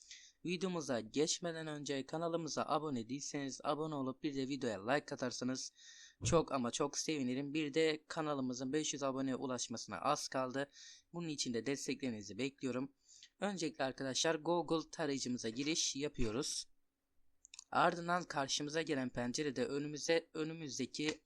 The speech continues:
beyaz arama çubuğuna tıklıyoruz ve buraya Opera indir yazıyoruz arkadaşlar. Ardından enter diyoruz. Aşağı doğru iniyoruz arkadaşlar ve burada Opera web tarayıcısı var.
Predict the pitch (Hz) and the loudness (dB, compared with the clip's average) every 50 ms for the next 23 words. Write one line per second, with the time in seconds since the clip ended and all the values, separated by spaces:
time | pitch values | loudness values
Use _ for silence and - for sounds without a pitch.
0 | - - 135 147 147 156 156 160 151 - - _ _ _ _ _ - 156 156 156 | -12 -4 0 2 2 4 2 0 -2 -6 -12 _ _ _ _ _ 2 2 2 2
1 | 147 151 143 - - 160 147 - 139 127 131 151 160 - - - 156 - _ - | 2 0 -2 -2 -2 -2 -2 -2 -2 0 0 0 0 -2 -2 -6 -6 -6 _ -2
2 | 123 117 123 147 160 - - - - - - - - - - _ - 151 143 123 | -2 2 2 2 2 0 -2 -8 -10 -12 -12 -12 -12 -20 -8 _ 2 2 2 2
3 | 110 - - 127 160 175 156 131 139 156 156 - - 165 156 - 175 160 143 131 | 0 -2 -2 2 4 4 6 6 6 4 4 4 4 2 2 4 2 2 2 4
4 | 151 165 165 - _ _ _ _ _ _ - - - - _ _ _ _ _ _ | 2 2 0 -2 _ _ _ _ _ _ -12 -12 -12 -12 _ _ _ _ _ _
5 | - _ _ _ _ _ _ - 185 165 160 147 127 131 120 120 123 120 110 120 | -20 _ _ _ _ _ _ -2 0 2 2 2 2 2 2 0 0 0 -2 -4
6 | 123 117 113 120 113 110 107 - 120 110 107 - - 143 151 160 - - - 160 | -4 -4 -2 -2 -2 -2 -2 -2 -2 -2 0 0 2 2 2 2 0 -2 0 4
7 | 160 160 156 - 123 110 - - - - 139 160 160 - 175 156 143 135 147 147 | 4 4 4 4 6 6 6 6 4 -4 -4 -4 -4 -2 -4 -4 -2 -2 -4 -2
8 | 143 151 147 - - - - - - _ _ _ _ _ - - _ _ _ _ | -2 -2 -4 -4 -6 -6 -8 -12 -20 _ _ _ _ _ -16 -16 _ _ _ _
9 | - - 175 170 165 - - 160 139 127 120 113 104 101 - 165 170 180 170 165 | 4 6 6 8 8 8 6 6 6 4 2 0 0 -2 -2 -2 -2 -2 -2 -2
10 | 156 151 160 147 143 - 147 143 139 - - 165 147 135 160 156 151 165 165 160 | 0 2 4 4 4 4 2 2 4 4 4 2 4 2 2 4 6 6 6 8
11 | 165 151 - - 147 139 - 165 160 165 156 135 120 143 151 151 - - - 143 | 6 4 4 4 0 0 2 2 2 2 2 2 2 0 0 0 -2 -2 -2 0
12 | 131 135 131 117 120 127 - - - 120 107 101 - - | 2 2 2 0 0 -2 -2 -2 -2 -2 -2 -2 -4 -6